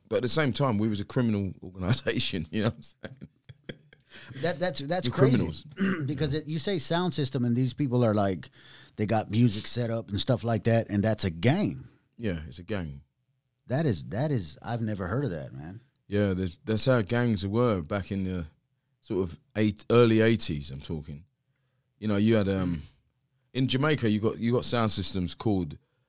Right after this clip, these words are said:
Speaker 1: uh, s-, um, there's a sound system in Jamaica, uh, called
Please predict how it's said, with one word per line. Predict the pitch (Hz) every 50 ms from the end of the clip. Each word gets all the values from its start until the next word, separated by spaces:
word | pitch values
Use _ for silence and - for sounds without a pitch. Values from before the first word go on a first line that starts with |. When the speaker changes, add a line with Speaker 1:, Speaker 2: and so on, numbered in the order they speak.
| _ _ _ _
Speaker 1:
uh, | - 92 92 92 92 87 82
s-, | 76 76 - - - - - - -
um, | 90 90 87 85 85 85 80 76 73 71 69 65 - - - _ _ _ _ _ _ _ _ _ _ _
there's | - 98 87
a | 104
sound | 95 - 131 123 120 110
system | 101 113 - - 110 107
in | 98
Jamaica, | 87 95 92 98 104 107 104 92 - - 101 95 95 87 82 - _ _ _ _ _ _ - - - - - - - - - _ _ _
uh, | - 95 92 92 95 90
called | 87 - - 113 104 95 90 90 82